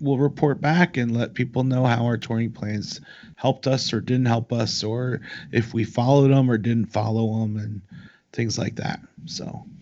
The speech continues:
all right. So continuing on, do you have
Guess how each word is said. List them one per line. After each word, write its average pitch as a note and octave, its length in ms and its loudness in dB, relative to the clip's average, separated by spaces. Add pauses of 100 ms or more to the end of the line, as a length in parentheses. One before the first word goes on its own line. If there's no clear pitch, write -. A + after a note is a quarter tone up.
(920)
all E3+ 140 6
right. C3+ 320 4
So C3+ 240 0
continuing E3 640 2
on, A#2 640 -2 (380)
do B2+ 120 -4
you F#3+ 260 8
have B2 640 0